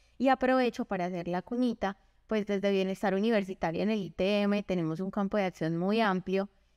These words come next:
y la idea es que nos visiten, que todas las dudas que tengan las puedan solucionar con nosotros, que somos profesionales a disposición de ustedes. Nos encanta solucionar preguntas porque es la forma que tenemos también de aprender, de actualizarnos.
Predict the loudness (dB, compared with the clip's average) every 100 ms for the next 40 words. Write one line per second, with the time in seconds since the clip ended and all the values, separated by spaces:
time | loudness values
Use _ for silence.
0 | _ -2 2 2 2 0 -2 -6 0 0
1 | 0 -2 -2 0 0 0 0 0 -2 0
2 | 0 0 0 -2 -4 -6 -4 -2 0 0
3 | -2 0 0 2 0 0 0 0 -2 -4
4 | -2 0 2 0 0 -2 -2 -2 -2 0
5 | 0 0 0 -2 -2 -4 -2 -4 -4 -6
6 | -4 -2 -4 -6 -8 -2 0 -2 -6 _
7 | _ _ 2 4 4 2 2 2 2 2
8 | 2 2 0 -2 -2 0 0 -2 -2 -2
9 | 0 2 4 4 2 0 0 0 0 0
10 | 0 0 0 0 0 -2 -2 -2 -2 -2
11 | -2 -2 0 0 2 2 0